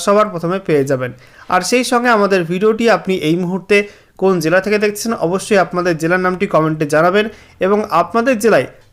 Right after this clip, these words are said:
ঠান্ডা কেমন অনুভূত হচ্ছে, কেমন ঠান্ডা অনুভব করতে পারছেন, অবশ্যই কিন্তু কমেন্টে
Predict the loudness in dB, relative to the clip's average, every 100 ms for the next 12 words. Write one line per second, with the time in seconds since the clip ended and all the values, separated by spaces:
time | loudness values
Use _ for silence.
0 | -4 -2 0 2 2 2 0 0 0 -2
1 | -2 0 0 0 -6 -8 -10 _ 0 2
2 | 2 0 -2 0 2 0 -4 _ _ _
3 | _ _ _ -2 0 0 0 -2 0 0
4 | 0 0 -2 -2 -2 -2 -2 -2 0 0
5 | 0 -2